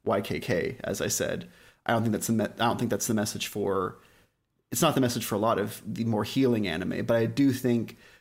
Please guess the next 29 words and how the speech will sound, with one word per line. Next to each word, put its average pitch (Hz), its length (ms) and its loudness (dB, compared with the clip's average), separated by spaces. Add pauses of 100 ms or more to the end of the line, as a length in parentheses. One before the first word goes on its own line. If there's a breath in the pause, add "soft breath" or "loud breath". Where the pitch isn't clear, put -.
(160 soft breath)
that 113 300 2
Sora 127 340 4
no 113 100 4
Woto, 120 400 4
at 76 80 -2
least, 101 260 -2
is 113 80 0
very 113 420 0
invested 110 460 0
in, 113 100 0
like, 104 360 -2 (640 soft breath)
reducing 170 460 4
us 123 160 2
to 123 60 -4
the 123 120 2
ignorance 113 360 4
of 107 120 -2
children 107 680 0 (440 loud breath)
does 117 160 2
not 113 420 2 (680)
give 120 200 2
us, - 360 2
does 120 200 2
not 117 320 4
absolve 113 380 4
us 110 140 0
from 113 240 0
the, 110 140 2
uh, 104 180 -4